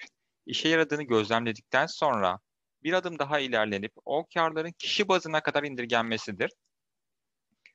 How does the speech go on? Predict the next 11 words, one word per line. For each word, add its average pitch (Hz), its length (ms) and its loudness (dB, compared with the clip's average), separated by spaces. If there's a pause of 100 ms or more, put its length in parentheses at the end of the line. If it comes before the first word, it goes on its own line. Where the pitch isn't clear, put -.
(240)
Kişi 202 240 -4
bazına 165 280 0
indirgenen 143 480 -2
O 117 200 0
K 107 220 2
R'lar 98 220 2
mani-, 139 320 -6 (160)
manipülasyona 135 640 -4
açık - 260 -6
olduğu 104 340 -2
gibi 135 400 -8